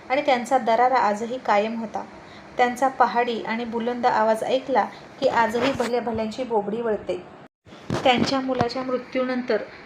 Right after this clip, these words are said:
वय झालेलं असतानाही त्यांनी पुन्हा नव्या उमेदीनं बाळसं धरलं होतं आणि वेद हाताखाली येईपर्यंत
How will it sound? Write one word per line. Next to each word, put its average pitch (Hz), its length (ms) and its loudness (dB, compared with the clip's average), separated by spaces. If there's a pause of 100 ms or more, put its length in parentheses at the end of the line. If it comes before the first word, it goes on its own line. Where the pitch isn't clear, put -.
वय 240 280 4
झालेलं 233 380 0
असतानाही 233 540 0
त्यांनी 220 380 2
पुन्हा 254 380 0
नव्या 277 260 2
उमेदीनं 233 580 2
बाळसं 202 360 2
धरलं 226 260 0
होतं 240 260 0 (480)
आणि 269 220 2
वेद 277 280 2
हाताखाली 262 480 -2
येईपर्यंत 247 580 0